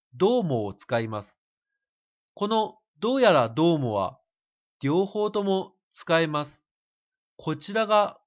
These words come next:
肯定です。こちらが否定です。わかりやすいように、左側にどうやら、右側にどうもをつけていますが、どちらでも使うことができます。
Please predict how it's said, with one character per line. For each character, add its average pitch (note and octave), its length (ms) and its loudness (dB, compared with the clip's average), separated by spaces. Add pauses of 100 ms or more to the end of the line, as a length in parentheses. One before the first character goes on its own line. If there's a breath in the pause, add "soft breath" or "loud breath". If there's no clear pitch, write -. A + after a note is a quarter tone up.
(120)
肯 E3+ 220 -2
定 F3 220 -2
で D#3+ 100 -4
す。 - 160 -20 (1000)
こ C3+ 160 -8
ち C3+ 140 -12
ら F3+ 140 0
が E3+ 280 -2 (100)
否 - 120 -20
定 D#3+ 220 0
で C#3+ 140 -6
す。 - 180 -20 (1000)
わ C#3 140 0
か G#3 140 4
り B3 100 -2
や C4 100 4
す B3+ 220 -4
い G#3 80 -2
よ D3 160 2
う A#2+ 40 -4
に、 G#2 220 -12
左 D#3 420 0
側 F3 220 2
に E3+ 220 -6
ど F3 160 0
う C#3+ 80 0
や G#2 100 -2
ら、 F#2 240 -10 (380)
右 C#3 300 -8
側 G3 220 4
に G3 240 -6 (200)
ど A3 240 2
う - 20 -2
も C#3+ 140 0
を A#2 80 -2
つ - 120 -20
け C#3+ 160 -4
て B2 100 -6
い A2 120 -6
ま G#2 160 -8
す G2 140 -20
が、 G2 260 -8 (600)
ど F#3+ 120 -4
ち A3+ 140 -10
ら F3+ 160 4
で C#3 80 -2
も G#2 320 -8
使 E3 240 -2
う F3+ 80 0
こ F#3 120 -4
と F3+ 120 -4
が C#3 120 0
で G#2 120 -8
き - 120 -18
ま F#2 140 -10
す。 - 180 -20